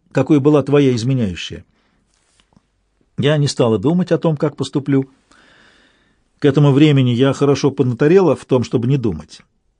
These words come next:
Может, магия Виндлайера уже ослабла, но сколько-то её у него остаётся.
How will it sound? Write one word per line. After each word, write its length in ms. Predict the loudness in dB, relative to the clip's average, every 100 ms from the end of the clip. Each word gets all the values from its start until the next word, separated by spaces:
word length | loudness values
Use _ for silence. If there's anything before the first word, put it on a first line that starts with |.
| _ _ _ _ _ _ _ -6
Может, 340 | -4 -4 -2
магия 380 | 0 0 -2 -2
Виндлайера 500 | -2 -2 0 0 0
уже 220 | -2 -2
ослабла, 520 | -2 0 0 0 0
но 140 | 0 -2
сколько-то 640 | -4 -2 -2 -2 -8 -6
её 220 | -6 -4
у 60 | -4
него 200 | -6 -6
остаётся. 680 | -8 -8 -4 -4 -6 -12